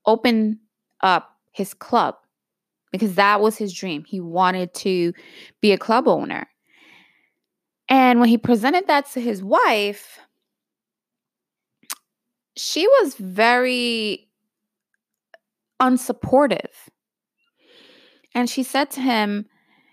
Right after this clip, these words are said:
you know, I'm paraphrasing, but why would you want to open a club when the money you would make in a year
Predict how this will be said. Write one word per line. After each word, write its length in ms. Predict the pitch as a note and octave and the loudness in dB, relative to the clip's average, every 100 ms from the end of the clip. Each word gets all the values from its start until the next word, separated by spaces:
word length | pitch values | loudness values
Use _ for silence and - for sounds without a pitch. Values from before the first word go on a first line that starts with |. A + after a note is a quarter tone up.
| _ _ - | _ _ -2
you 60 | C4+ | 0
know, 60 | |
I'm 80 | A3+ | 0
paraphrasing, 760 | - C#4+ D#4+ - G3+ G3+ G3+ F#3 | 0 2 2 0 -2 -2 -6 -4
but 260 | F#3+ F3+ _ _ | -4 -4 _ _
why 500 | F#3 F#3 G#3+ D4+ F4 | -12 -4 -2 0 0
would 240 | F4 C#4+ A3 | 0 -2 -2
you 140 | A#3 | -4
want 500 | G3 G3 F3+ F3 F3+ _ _ _ _ _ _ _ _ _ _ - | -2 0 0 0 -4 _ _ _ _ _ _ _ _ _ _ -12
to 420 | - A#3 G3 E3+ - E3+ | -2 0 2 -2 -2 0
open 320 | G3 B3+ A3 | 2 2 0
a 80 | G#3 | 0
club 640 | - A3 G3+ D3+ C#3+ - _ _ _ _ _ _ _ - | -2 2 2 0 -4 -14 _ _ _ _ _ _ _ -8
when 720 | G3 G#3 G3+ G3 F#3+ F#3 F3 - - | 0 2 2 2 0 -2 -6 -10 -6
the 140 | F3+ | 0
money 340 | G#3+ G#3+ B3 C#4+ | 2 2 2 2
you 120 | C#4 | 4
would 180 | A3+ G3 | 2 2
make 500 | G3 G#3 G#3+ _ - _ _ _ _ _ _ - | 0 0 -2 _ -20 _ _ _ _ _ _ -2
in 160 | G3+ | 0
a 100 | F#3 | 0
year 800 | E3 D#3 D#3+ B3+ D4+ G3+ E3 G3+ | -2 -8 -4 0 2 2 0 -6